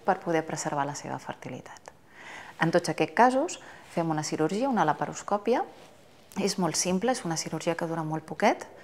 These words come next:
Traiem un trosset, com hem dit, d'aquesta escorça de l'ou-, de l'ovari, la, em, la modifiquem, la preparem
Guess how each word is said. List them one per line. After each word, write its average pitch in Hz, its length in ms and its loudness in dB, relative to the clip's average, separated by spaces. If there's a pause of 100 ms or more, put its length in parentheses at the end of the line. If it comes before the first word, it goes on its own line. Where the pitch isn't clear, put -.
(500)
Traiem 180 320 8
un 185 120 2
trosset, 185 400 2
com 160 120 -4
hem 165 140 0
dit, 170 100 0
d'aquesta 160 460 -4 (260)
escorça 165 460 -2
de 156 100 0
l'ou-, 220 220 2
de 190 180 4
l'ovari, 214 360 6 (560)
la, 196 180 12 (500)
em, 139 380 6 (240)
la 160 100 4
modifiquem, 170 760 2
la 156 120 4
preparem 151 540 4